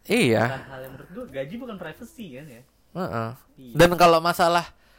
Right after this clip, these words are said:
Speaker 2: Eh, mungkin
Speaker 1: kita
Speaker 2: privacy orang beda-beda mungkin.
Speaker 1: Iya, betul,
Speaker 2: Mungkin privacy
Speaker 1: betul.
Speaker 2: orang beda-beda.
Speaker 1: Dan kalau masalah
Speaker 2: Kalau menurut gue bukan privacy, tapi menurut dia privacy kan,
Speaker 1: Hmm.
Speaker 2: ya itu hak dia
Speaker 1: Dan
Speaker 2: gitu.
Speaker 1: masalah kalau kayak ada yang orang malah jadi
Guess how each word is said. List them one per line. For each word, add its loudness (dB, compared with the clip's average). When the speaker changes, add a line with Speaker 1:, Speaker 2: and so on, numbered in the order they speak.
Speaker 2:
Eh, -8
mungkin -4
Speaker 1:
kita -2
Speaker 2:
privacy -6
orang -2
beda-beda -10
mungkin. -16
Speaker 1:
Iya, 2
betul, 0
Speaker 2:
Mungkin -10
privacy -10
Speaker 1:
betul. -4
Speaker 2:
orang -6
beda-beda. -12
Speaker 1:
Dan 0
kalau 6
masalah 6
Speaker 2:
Kalau -12
menurut -12
gue -8
bukan -10
privacy, -14
tapi -14
menurut -16
dia -14
privacy -18
kan, -8
Speaker 1:
Hmm. -8
Speaker 2:
ya -10
itu -12
hak -16
dia -16
Speaker 1:
Dan 0
Speaker 2:
gitu. -2
Speaker 1:
masalah 4
kalau 6
kayak 4
ada 4
yang 2
orang -2
malah -4
jadi -2